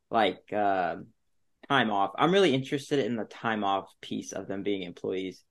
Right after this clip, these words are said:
You know, we have the T M P violations if you don't, they don't get a certain amount of time off, blah, blah, blah, and compliance talk. But if they're employees,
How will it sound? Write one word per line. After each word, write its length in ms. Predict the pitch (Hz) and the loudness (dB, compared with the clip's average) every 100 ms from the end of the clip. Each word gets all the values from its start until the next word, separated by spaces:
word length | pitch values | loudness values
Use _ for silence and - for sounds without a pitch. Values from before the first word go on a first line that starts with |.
| _ _ | _ _
You 80 | 113 | -4
know, 100 | 107 | -2
we 80 | 107 | -2
have 100 | 98 | -4
the 60 | |
T 180 | - 117 | -8 -6
M 100 | 101 | -6
P 140 | 113 101 | -6 -4
violations 580 | 95 92 95 95 98 | -2 -2 -4 -8 -10
if 120 | 98 101 | -8 -8
you 60 | |
don't, 140 | 98 - | -8 -8
they 80 | 107 | -6
don't 140 | 98 98 | -4 -6
get 100 | 95 | -8
a 40 | |
certain 200 | - 98 | -6 -8
amount 160 | 95 92 | -8 -10
of 100 | - | -8
time 180 | 92 92 | -8 -6
off, 200 | 90 - | -6 -10
blah, 280 | - 104 101 | -8 -4 -2
blah, 180 | - 95 | -4 -4
blah, 200 | 101 92 | -2 -2
and 100 | 90 | -6
compliance 420 | 90 107 95 - | -10 -8 -8 -10
talk. 300 | 101 92 - _ _ _ _ | -8 -8 -8 _ _ _ _
But 340 | 117 104 98 - _ _ _ - | 0 2 0 -4 _ _ _ -4
if 140 | 113 | 2
they're 160 | 143 160 | 4 4
employees, 760 | 131 135 123 120 110 104 - | 4 2 0 0 -4 -6 -10